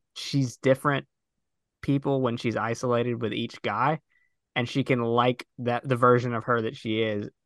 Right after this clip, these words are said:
in each of those scenarios. And, and I guess in the one with Hae Sung, it's the,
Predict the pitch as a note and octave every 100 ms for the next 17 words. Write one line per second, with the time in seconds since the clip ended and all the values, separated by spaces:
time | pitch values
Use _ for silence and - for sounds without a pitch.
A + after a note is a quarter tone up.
0 | - A2 G#2 G2+ - B2+ A2+ A#2 G#2+ G#2
1 | - G#2 G#2 G2+ F#2+ F#2+ F#2+ _ _ _
2 | _ - A2+ G#2+ A#2 A2+ A2 A2 A2+ A2
3 | A#2+ G#2+ G2 _ - G#2+ A2 A2 G2+ _
4 | _ _ _ _ _ - B2 A#2 A#2 G2+
5 | G2+ - - G#2 G2